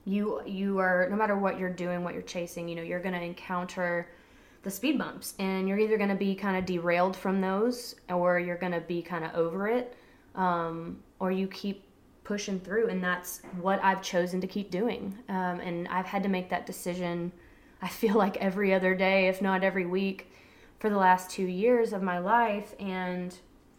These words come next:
I will just start by saying, you know, I just got back from a family vacation, and last week I cried myself to sleep.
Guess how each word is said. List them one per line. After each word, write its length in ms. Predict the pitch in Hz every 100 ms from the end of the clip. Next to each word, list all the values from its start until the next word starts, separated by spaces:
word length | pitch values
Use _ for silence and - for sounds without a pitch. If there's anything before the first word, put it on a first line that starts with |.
| _ - - - - - -
I 140 | 190 196
will 140 | 202
just 180 | 196 196
start 180 | 185 180
by 120 | 180
saying, 500 | 185 185 180 180 185 -
you 120 | 185
know, 200 | 165 170
I 100 | 175
just 300 | 180 196 -
got 120 | 196
back 200 | 185 185
from 100 | 190
a 60 | 180
family 260 | 175 170
vacation, 720 | 165 - 226 220 220 202 196 - - - - - - -
and 200 | 196 190
last 340 | 180 185 -
week 440 | 262 302 247 - - - - _ - _ - - - - - -
I 440 | 202 196 202 202 190
cried 260 | - 170 180
myself 280 | 185 190
to 80 | -
sleep. 500 | - 196 240 269 -